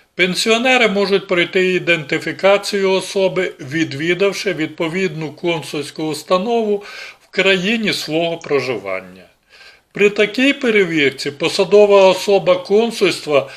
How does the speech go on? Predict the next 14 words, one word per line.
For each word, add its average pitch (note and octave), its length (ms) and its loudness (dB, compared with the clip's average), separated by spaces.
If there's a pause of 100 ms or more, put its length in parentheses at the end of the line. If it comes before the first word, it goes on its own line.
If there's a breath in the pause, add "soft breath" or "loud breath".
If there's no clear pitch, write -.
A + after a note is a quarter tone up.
(300 loud breath)
засвідчить F3 1160 -2
ваше E3+ 380 4
нинішнє D#3+ 580 -2
місце D#3+ 360 -6
проживання G3 720 0
за D#3 160 -2
кордоном. G2+ 640 -8 (800 loud breath)
Треба A3 420 4
обов'язково F#3 800 4
мати F3+ 340 2
паспорт A3 580 2
та E3+ 100 2
податковий E3+ 680 -2
номер, A2+ 560 -6